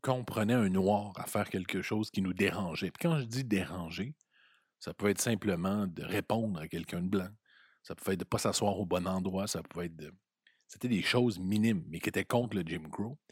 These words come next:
On pouvait littéralement, euh, donner une sentence et mettre à jour, mettre à terme plutôt cette sentence-là. Ça pouvait aller de fouetter, frapper, battre en public, jusqu'à lyncher. Euh, il y a eu cinq cents, euh,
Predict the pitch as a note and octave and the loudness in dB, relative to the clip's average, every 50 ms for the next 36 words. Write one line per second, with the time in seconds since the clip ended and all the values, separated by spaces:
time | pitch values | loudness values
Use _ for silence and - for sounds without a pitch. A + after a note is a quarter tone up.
0 | _ _ _ _ _ _ _ _ _ _ _ - G2 F#2 - - A#2+ B2+ C3 C3+ | _ _ _ _ _ _ _ _ _ _ _ -8 -8 -6 0 4 4 4 4 2
1 | C3 E3 D3+ C3+ A#2 A2 G2+ F#2+ F#2 F#2 G#2 A2+ A#2+ B2 A#2+ - - _ - - | 2 4 4 4 4 2 2 2 0 0 0 0 0 -2 -6 -12 -18 _ -20 -18
2 | F#2 E2 D#2 - - - G2+ G#2+ G#2 A2+ A#2 A#2+ A2 - - A#2+ A2 G2+ - A#2+ | -16 -16 -16 -18 -12 -4 0 2 4 4 4 4 2 2 2 2 0 0 0 0
3 | A#2 B2 B2+ - - - E2 F2 F#2+ F2 F2 E2 E2 E2+ _ _ _ _ _ _ | 0 0 0 -4 -6 -4 -2 -2 -2 -2 -2 -6 -8 -12 _ _ _ _ _ _
4 | _ _ _ - - G2+ A2 - - G#2 E2+ D#2 - B2+ B2 A#2+ G#2+ G2+ B2 A#2 | _ _ _ -8 -4 -2 -2 0 0 -2 0 4 4 6 6 4 4 2 0 0
5 | - G2 - - - B2+ B2 A2+ F#2 - - - B2 A2+ - F2+ E2 - G#2 F#2+ | 0 -2 0 2 2 2 2 0 -4 -6 -2 -2 -2 0 0 -2 -2 -2 -2 -4
6 | F2+ - F2+ E2+ - - G2 F#2+ F2+ _ _ _ _ _ _ _ _ - - F2+ | -4 -4 -6 -8 -6 -6 -6 -6 -8 _ _ _ _ _ _ _ _ -10 -10 -6
7 | - - G#2 F2+ F2+ G2+ G#2 G2+ F#2+ E2+ D2+ D#2 - - - F#2+ F2 D#2+ - - | 0 2 2 4 4 2 4 4 2 0 0 -4 -8 -4 -2 0 0 0 0 -2
8 | G2 G2+ G2 - - - - G2 - - - F2+ F#2 - _ _ _ _ _ _ | -2 -2 -2 -4 -6 -10 -8 -8 -8 -4 -4 -4 -4 -4 _ _ _ _ _ _
9 | _ _ _ - - F#2+ G2 F#2 - G2+ G2 F#2 - - D2+ D#2+ G#2+ A2+ G#2+ G2+ | _ _ _ -4 2 4 4 4 4 0 -2 -2 -2 -4 -2 0 -2 0 0 -2
10 | A2+ - - - - F#2 F2+ F2+ F2 E2+ E2 - - - F2+ E2 - _ _ _ | -2 0 0 0 0 0 0 -2 -2 -4 -4 -6 -6 -8 -8 -12 -14 _ _ _
11 | _ _ _ _ _ _ _ _ _ _ _ _ _ _ _ _ - - - F#2 | _ _ _ _ _ _ _ _ _ _ _ _ _ _ _ _ -20 -16 -10 -8
12 | F2+ F2 F2 F#2 G2+ A2 A2+ A#2+ - - D#3 D#3+ D3+ - - D#3+ D3+ D3+ D3 D3+ | -6 -4 0 2 4 4 4 4 2 2 0 0 0 0 0 0 0 0 -2 -6
13 | _ _ _ _ _ _ _ _ _ _ _ _ _ _ _ _ _ _ - - | _ _ _ _ _ _ _ _ _ _ _ _ _ _ _ _ _ _ -14 -12
14 | G2+ F#2 F2+ E2+ F2 F2 | -10 -10 -10 -12 -14 -16